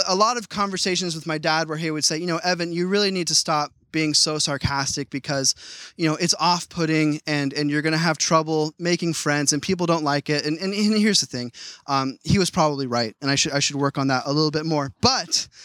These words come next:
um, but there is a time and a place for sarcasm. And in the final chapters of Job, um, God himself gives an absolute masterclass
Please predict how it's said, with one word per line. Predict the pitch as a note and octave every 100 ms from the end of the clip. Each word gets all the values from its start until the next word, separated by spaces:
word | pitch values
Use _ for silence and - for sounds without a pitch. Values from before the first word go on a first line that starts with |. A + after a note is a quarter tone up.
| - -
um, | F#3+ F#3 E3+ D#3+ -
but | F#3+
there | A3 C4+
is | D#4
a | D#4+
time | - C#4 A#3+ E3+ C3 - -
and | F#3+ F3+
a |
place | - A3 G3 B2 - -
for | - D#3+
sarcasm. | - E3+ D#3+ D3 B2 B2+ A#2+ -
And | E3 D#3+ D3
in | F3+ F3
the |
final | E3 - G#3 A3 A#3 A3+ -
chapters | - - G3+ G3 G3 F3
of | D3+
Job, | C#3 E3 C#3+ C#3 - - - - _
um, | D3 D#3 C#3 C3 -
God | F#3 G#3+ A#3
himself | G3+ G3+ - - F3+ C#3+ - - - -
gives | - F3+ E3
an | E3+ E3
absolute | F3 G3+ - - F#3 E3+ D#3 -
masterclass | D#3+ E3 F#3 G3+ G#3+ - F3 D3+ D#3+ B2+ C3 -